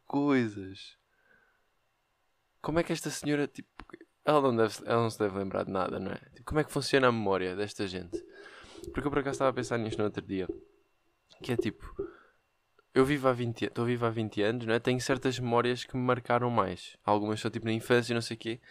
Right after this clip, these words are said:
Só que eu penso, tipo, "Ah, é na infância porque a infância foi há bué de pouco tempo." Mas será que é porque a infância nos marcou tanto e vão ser se-, para sempre as minhas memórias mais, tipo, mais, que,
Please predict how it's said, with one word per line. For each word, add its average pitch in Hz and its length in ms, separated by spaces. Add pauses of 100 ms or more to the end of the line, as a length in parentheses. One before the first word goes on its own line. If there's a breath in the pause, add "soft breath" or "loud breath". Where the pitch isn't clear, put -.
(160 loud breath)
Só - 180
que 139 80
eu 139 60
penso, 135 280
tipo, - 220
"Ah, - 200
é 107 100
na 110 80
infância 123 400
porque 131 280 (300)
a 120 40
infância 123 360
foi 127 120
há 123 40
bué 127 120
de 127 80
pouco 123 300
tempo." 110 420 (840 soft breath)
Mas 117 160
será 147 180
que - 120
é - 20
porque 127 320
a - 20
infância 120 640
nos 117 200
marcou 117 340
tanto 107 380 (180)
e 107 140
vão 110 140
ser 117 200
se-, - 140
para 120 160
sempre 107 520 (640 loud breath)
as 107 140
minhas 110 280
memórias 104 460
mais, 98 420
tipo, - 200 (680)
mais, 104 580
que, 110 120